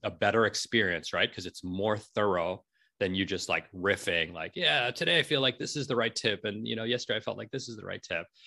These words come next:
You'd be doing it in a way that is, like, more organized, right? So you actually spend a little time organizing your ideas, and you'd be doing it in a way that is way more scalable because you, in theory, like, if they weren't your friends, they were your acquaintances, like, you didn't, you wouldn't have thirty minutes to get on the phone with each of them.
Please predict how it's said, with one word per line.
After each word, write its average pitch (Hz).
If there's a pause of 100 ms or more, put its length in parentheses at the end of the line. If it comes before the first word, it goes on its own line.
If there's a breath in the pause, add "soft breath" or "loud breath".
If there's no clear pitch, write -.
(340 soft breath)
You'd 95
be 101
doing 110
it 107
in 101
a 90
way 98
that 87
is, 78
like, 80
more 87
organized, 95
right? 104
So 87
you 87
actually -
spend 82
a -
little 87
time 90
organizing 92
your 85
ideas, 123 (480)
and 117
you'd 107
be 110
doing 123
it 113
in 101
a 90
way 110
that 87
is 85
way 113
more 101
scalable 90 (160)
because 95 (200)
you, 107
in 95
theory, 101
like, 92
if 92
they 95
weren't 87
your 82
friends, 85
they 90
were 87
your 85
acquaintances, 90
like, 90 (100)
you 113
didn't, 117
you 117
wouldn't 113
have 151
thirty 98
minutes 82
to -
get 80
on 78
the 80
phone 80
with 80
each 82
of 85
them. 80